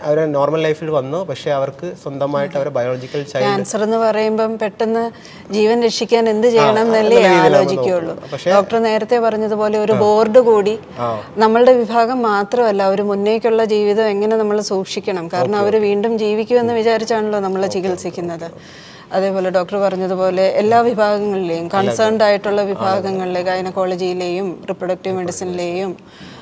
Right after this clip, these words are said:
Speaker 2: അതേപോലെ ആണുങ്ങളാണെങ്കിൽ തന്നെയും യൂറോളജിയും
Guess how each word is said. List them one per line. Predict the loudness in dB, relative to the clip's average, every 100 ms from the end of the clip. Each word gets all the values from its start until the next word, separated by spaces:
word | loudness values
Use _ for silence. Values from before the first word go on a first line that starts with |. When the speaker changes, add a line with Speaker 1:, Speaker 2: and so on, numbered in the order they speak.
| -12 -6
Speaker 2:
അതേപോലെ | -4 -2 0
ആണുങ്ങളാണെങ്കിൽ | 2 2 0 0 0 0 -2 -2 -2
തന്നെയും | -4 -4 -2
യൂറോളജിയും | -2 0 -2 -2 -4 -4 -4